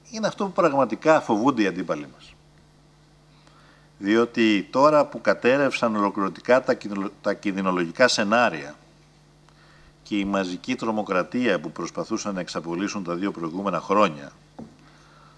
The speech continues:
α, ότι δεν θα κλείσουν αξιολογήσεις, δεν θα πάρουμε μία λύση, α, τομή, όπως έγινε για το χρέος,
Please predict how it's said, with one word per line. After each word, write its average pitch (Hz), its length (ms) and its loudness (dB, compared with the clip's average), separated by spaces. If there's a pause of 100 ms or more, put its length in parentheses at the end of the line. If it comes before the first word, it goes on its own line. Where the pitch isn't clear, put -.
(160)
α, 85 540 -2
ότι 85 760 -6 (100)
δεν 107 200 4
θα 101 200 -4 (360)
κλείσουν 104 380 -6
αξιολογήσεις, 98 960 -4
δεν 101 120 -10
θα 101 140 -10
πάρουμε 101 400 -4
μία 101 300 -4
λύση, 98 540 -6 (500)
α, 87 420 -2 (100)
τομή, 101 520 -4 (120)
όπως 92 340 -12
έγινε 95 300 -6
για 98 120 -4
το 107 120 -6
χρέος, 98 720 -6